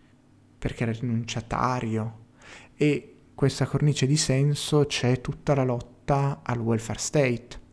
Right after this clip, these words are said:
per cui pensiamo alla retorica che è stata fatta per anni contro il reddito di cittadinanza, per cui il reddito di cittadinanza non va dato perché disincentiva lo sforzo e permette alle persone di uscire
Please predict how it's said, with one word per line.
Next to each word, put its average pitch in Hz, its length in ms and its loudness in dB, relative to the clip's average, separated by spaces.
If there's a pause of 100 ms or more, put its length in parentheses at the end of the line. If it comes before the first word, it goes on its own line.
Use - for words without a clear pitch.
(880)
per - 240 -2
cui 127 440 2
pensiamo 117 640 -2
alla 113 200 0
retorica 127 400 4
che 113 80 -4
è - 80 -8
stata 120 120 -6
fatta 113 580 -8 (600)
per - 160 -10
anni 120 520 0
contro 113 320 -6
il 127 60 -10
reddito 120 360 -4
di - 100 -8
cittadinanza, 160 960 -2 (1120)
per 127 160 -2
cui 185 140 0
il - 40 -2
reddito 131 300 -2
di 131 80 -4
cittadinanza 156 560 0
non 127 220 -2
va 202 200 2
dato 143 600 -4 (680)
perché - 220 0
disincentiva 139 840 -2
lo 156 100 -6
sforzo - 640 -6
e - 20 -2
permette 143 540 -2
alle 123 180 0
persone 160 460 -4
di 135 80 -2
uscire 156 840 -2